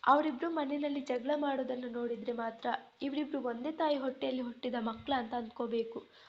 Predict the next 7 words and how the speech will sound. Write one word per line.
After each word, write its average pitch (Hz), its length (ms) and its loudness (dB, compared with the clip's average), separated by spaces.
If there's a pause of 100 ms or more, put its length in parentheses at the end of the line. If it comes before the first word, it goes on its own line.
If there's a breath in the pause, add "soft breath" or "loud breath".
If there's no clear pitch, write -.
(180 loud breath)
ಆದ್ರೆ 233 520 0
ಆ 247 220 8
ರೇಂಜ್ಗೆ 294 520 0
ಜಗಳ 254 300 0
ಮಾಡ್ತಾರೆ 240 440 -2
ಇಬ್ರು 214 220 -4
ಕೂಡ. 226 200 -6